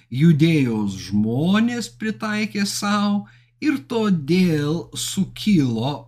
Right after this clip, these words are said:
prieš romėnus." Labai įdomu iš tiesų yra, bet pirma, ką, a, Svetonijus mums, a, pasako ir tiesiog patikina,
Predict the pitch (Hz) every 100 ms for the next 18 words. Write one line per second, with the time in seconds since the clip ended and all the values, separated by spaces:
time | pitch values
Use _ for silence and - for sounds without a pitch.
0 | _ - 147 139 113 107 - - - 117
1 | 113 127 156 175 165 120 90 - - -
2 | _ _ _ _ _ _ _ _ _ _
3 | _ _ _ _ _ _ _ - - -
4 | - - 127 143 180 247 233 247 247 226
5 | 143 123 - 160 156 - 208 262 269 196
6 | 139 - 233 202 151 170 240 - 180 175
7 | 175 156 151 156 147 143 131 120 - 151
8 | 151 214 214 190 165 - 185 196 180 143
9 | - - 117 135 131 123 117 113 139 123
10 | - 147 190 262 - 143 113 139 - 180
11 | 156 - 135 160 - 294 311 - 127 -